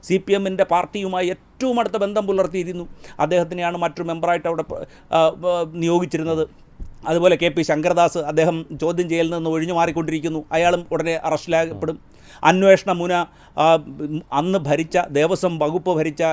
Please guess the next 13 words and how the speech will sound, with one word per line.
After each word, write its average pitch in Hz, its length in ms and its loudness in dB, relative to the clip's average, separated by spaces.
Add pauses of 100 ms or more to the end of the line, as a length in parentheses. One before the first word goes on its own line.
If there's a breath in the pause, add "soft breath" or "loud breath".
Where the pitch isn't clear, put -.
കടകംപള്ളി 170 440 0
സുരേന്ദ്രനിലേക്ക് 160 560 0
നീണു-, 160 260 0 (180)
നീ-, 165 100 -2 (140)
നീണ്ടുപോയിരിക്കുന്നു. 160 760 0 (400 loud breath)
സമീപ 185 340 4
ദിവസങ്ങളിൽ 165 440 0 (120)
അദ്ദേഹം 156 280 2 (100)
ജയിലിലേക്ക് 165 600 0 (300 loud breath)
പോകാനുള്ള, 175 500 8 (340 loud breath)
ആ, 170 60 8 (100)
സാധ്യതകളാണ് 160 640 2
നമ്മൾ 156 180 0